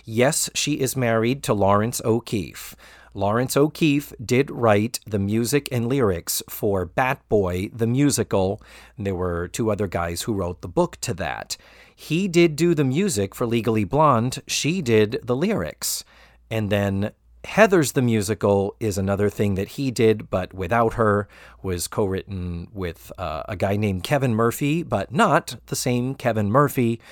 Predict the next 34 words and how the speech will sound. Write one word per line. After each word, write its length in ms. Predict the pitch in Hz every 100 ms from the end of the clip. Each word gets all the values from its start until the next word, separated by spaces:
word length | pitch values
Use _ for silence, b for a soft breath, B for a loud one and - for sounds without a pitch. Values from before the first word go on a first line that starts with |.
| B B
from 240 | - 120 107
Mystery 320 | 107 - 110
Science 360 | - 101 92 -
Theater 280 | 104 95
three 220 | 92 95 90
thousand 640 | 117 107 104 107 104 98 -
and 360 | 92 87 82
Riff 220 | 92 87 -
Tracks. 560 | 76 69 - - - b b b b
So, 560 | - - 104 67 52 - B B B 113
uh, 320 | 104 98 101
yeah, 460 | 113 123 95 - -
<laughs> 80 |
if 200 | - 90
you 80 | 139 143
want 220 | 147 123
a 40 |
cluster 640 | - - 143 - 151 147 -
of 340 | 101 87 85 - _
teen 500 | - 151 147 147 156 - 107
girl-centric 720 | 113 127 - 127 127 131 -
musicals, 760 | 120 135 104 92 80 69 - - B B B
you've 220 | 107 101
got 240 | - 87 110
Mean 240 | 135 160
Girls, 460 | 175 170 165 - - -
you've 220 | 101 -
got 280 | 92 87 -
Legally 360 | 120 127 143
Blonde, 440 | 135 139 131 131 131
and 160 | 117 101
you've 140 | 104
got 240 | - 85 -
Heathers, 580 | 127 120 131 127 -